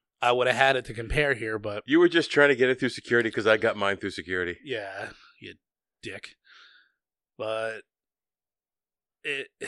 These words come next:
Speaker 1: doesn't have the brass bolsters, the, the wood, it's just all Zytel. And I,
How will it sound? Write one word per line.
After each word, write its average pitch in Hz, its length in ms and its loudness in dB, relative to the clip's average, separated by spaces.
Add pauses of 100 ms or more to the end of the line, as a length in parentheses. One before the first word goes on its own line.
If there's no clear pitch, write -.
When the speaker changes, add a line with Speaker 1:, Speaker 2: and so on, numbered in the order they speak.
(320)
Speaker 1:
doesn't 131 300 -4
have 123 180 -6
the 117 80 -8
brass 120 320 -4
bolsters, 151 640 -6
the, 127 260 -16
the 113 120 -14
wood, 131 280 -8
it's 117 180 -6
just 120 220 -8
all 113 160 -6
Zytel. 113 680 -6 (140)
And 110 340 -14 (160)
I, 139 200 -2